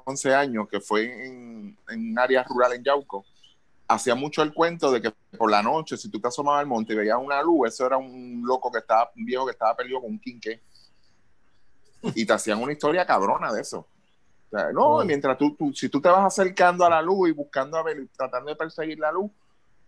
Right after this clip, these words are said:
Speaker 1: este, te van a decir que no mires para atrás y después vas a empezar a oír cadenas y vas a oír unas cadenas y ahí es donde te va a dar miedo hasta que la luz, pero cuando la luz se, se apague,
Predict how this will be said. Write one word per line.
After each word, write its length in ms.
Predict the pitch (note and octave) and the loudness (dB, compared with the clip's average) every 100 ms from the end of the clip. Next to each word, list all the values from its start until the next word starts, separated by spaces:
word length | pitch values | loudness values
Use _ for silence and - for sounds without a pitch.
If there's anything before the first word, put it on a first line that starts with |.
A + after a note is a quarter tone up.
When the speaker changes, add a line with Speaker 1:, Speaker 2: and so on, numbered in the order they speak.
| - | -4
Speaker 1:
este, 400 | A#2+ A2+ - A#2 | -2 -2 -4 -2
te 100 | B2 | 0
van 160 | B2 | 0
a 60 | C#3+ | 0
decir 260 | D3+ F3+ E3 | -4 -6 -6
que 120 | D3+ | -4
no 100 | C3+ | -2
mires 220 | C#3+ D3+ | -2 -2
para 220 | D3 C3+ B2 | 0 0 0
atrás 340 | D3+ E3 E3 | 2 2 2
y 40 | C#3+ | -2
después 240 | C3+ B2+ | -2 -2
vas 100 | C#3 | -4
a 40 | D#3+ | -6
empezar 360 | E3 C#3+ C#3+ | -10 -2 0
a 40 | C#3+ | 2
oír 200 | C#3 - | 0 -6
cadenas 1000 | - B2 G#2+ C#3 D#3 D3+ D3 D3 C#3 C3+ - _ _ _ - | -2 0 0 -8 -10 -10 -8 -4 -2 -4 -10 _ _ _ -4
y 120 | A2+ | 0
vas 160 | G#2+ A#2+ | 2 4
a 40 | |
oír 120 | C#3 | 2
unas 180 | C#3+ C#3 | 2 -2
cadenas 420 | - C3+ D3 D3 | 4 4 2 -2
y 40 | C3 | -2
ahí 160 | A#2 | 0
es 80 | C3 | 0
donde 180 | C3+ C3+ | -2 0
te 80 | C3 | 2
va 100 | B2+ | 4
a 20 | |
dar 120 | B2+ A2 | 4 2
miedo 680 | A#2+ C#3+ D3+ C#3+ C3+ B2+ | 2 2 2 2 2 2
hasta 220 | A2+ - G#2 | 2 0 -4
que 120 | G#2 | 0
la 140 | G2+ | 2
luz, 160 | G#2+ C#3 | 2 0
pero 200 | A2 G#2+ | 0 2
cuando 220 | G#2 G#2 | 0 2
la 100 | G#2 | 2
luz 140 | A2 B2 | 0 0
se, 220 | D#3+ D#3 | 0 0
se 120 | D#3 | 2
apague, 540 | D#3 E3+ F#3 F3+ C#3+ | 2 6 4 4 -4